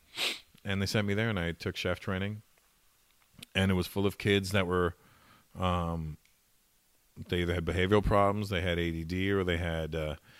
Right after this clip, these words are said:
or they might have been handicapped, whatever the deal was. Um, but to me, it was, it was more real people. They were, they were real, you know. They, they, uh, f-, less filter on them.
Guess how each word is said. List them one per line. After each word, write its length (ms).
or 100
they 120
might 160
have 40
been 100
handicapped, 680
whatever 320
the 80
deal 340
was. 460
Um, 540
but 180
to 100
me, 100
it 40
was, 200
it 80
was 140
more 200
real 320
people. 400
They 100
were, 320
they 60
were 120
real, 420
you 100
know. 140
They, 160
they, 320
uh, 240
f-, 240
less 300
filter 440
on 180
them. 180